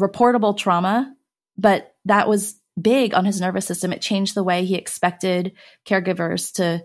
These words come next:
treat him or go or stay or not stay. And then we as parents come into this journey with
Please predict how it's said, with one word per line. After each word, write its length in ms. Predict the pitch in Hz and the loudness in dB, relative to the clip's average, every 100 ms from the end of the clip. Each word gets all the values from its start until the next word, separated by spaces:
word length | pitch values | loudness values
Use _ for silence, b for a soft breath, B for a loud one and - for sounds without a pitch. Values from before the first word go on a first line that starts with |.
| b b _ | b b _
treat 240 | - 214 | -2 -2
him 220 | 202 170 165 | 0 0 -2
or 180 | 165 - _ _ _ _ | -6 -10 _ _ _ _
go 180 | 208 190 | 4 4
or 100 | 175 | 2
stay 340 | 175 202 180 165 | 0 0 0 0
or 100 | 170 | 0
not 260 | 175 - | 0 -2
stay. 340 | - 175 165 165 _ - | -2 0 0 -2 _ 0
And 100 | 220 | 4
then 220 | 208 202 | 4 2
we 400 | 202 233 240 233 | 0 0 2 2
as 180 | 190 185 | 0 -2
parents 420 | - 220 196 - - | -2 0 0 -4 -4
come 200 | 202 180 | -2 0
into 300 | 190 185 185 | -2 -2 -2
this 420 | 180 - - - | -2 -2 -8 -6
journey 300 | - 185 180 | 0 0 0
with 260 | 180 175 | -2 -4